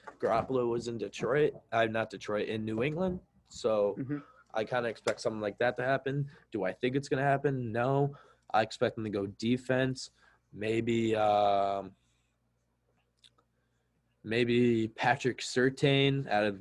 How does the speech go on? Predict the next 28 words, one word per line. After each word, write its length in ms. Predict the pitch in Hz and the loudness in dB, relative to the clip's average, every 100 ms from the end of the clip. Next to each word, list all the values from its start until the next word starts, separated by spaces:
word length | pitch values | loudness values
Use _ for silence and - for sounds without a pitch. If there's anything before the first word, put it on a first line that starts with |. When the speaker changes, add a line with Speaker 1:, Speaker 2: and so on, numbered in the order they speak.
| 101 | -2
Speaker 1:
Bama, 640 | 113 139 143 143 139 143 143 _ _ | 0 2 2 2 2 0 -4 _ _
the 80 | 104 | -10
cornerback, 680 | - 127 139 139 135 143 - - | -2 0 2 2 2 2 -4 -12
if, 380 | - 151 151 - _ _ _ _ _ | -8 -8 -12 -20 _ _ _ _ _
if 120 | - | -12
he 60 | - | -8
Speaker 2:
Mm-hmm. 60 | 104 | -8
Speaker 1:
declares. 840 | - 123 127 135 139 139 - - _ _ _ _ _ - | -4 0 2 4 2 0 -8 -12 _ _ _ _ _ -8
Uh, 580 | 78 87 69 73 58 - - _ _ _ _ _ _ | -2 0 0 -2 -6 -10 -14 _ _ _ _ _ _
Jalen 360 | 123 113 107 98 | 0 0 0 -4
Phillips 680 | - 135 139 139 - - - | 0 4 4 4 0 -8 -2
out 140 | 113 107 | -2 -2
of 60 | |
Miami. 760 | 101 107 127 143 139 139 139 143 - _ _ _ _ _ _ _ _ | -2 0 0 2 2 2 0 -4 -10 _ _ _ _ _ _ _ _
But, 300 | 123 110 92 | 0 2 2
yeah, 260 | 104 104 87 90 | 0 -2 -2 -2
that's, 300 | 101 104 143 | -2 0 0
Speaker 2:
Mm-hmm. 460 | 123 131 120 - | 0 0 -4 -4
Speaker 1:
that's, 280 | 110 113 - | -2 -2 -2
that's 280 | 110 117 - | 0 0 0
the 60 | |
pick 240 | 107 123 107 | -2 -2 0
right 180 | 107 104 | 0 0
now 240 | 104 95 | -2 -2
in 140 | 101 | -4
our 140 | 104 92 | -4 -6
mock 240 | 92 87 | -8 -12
draft. 340 | 95 92 - | -10 -10 -10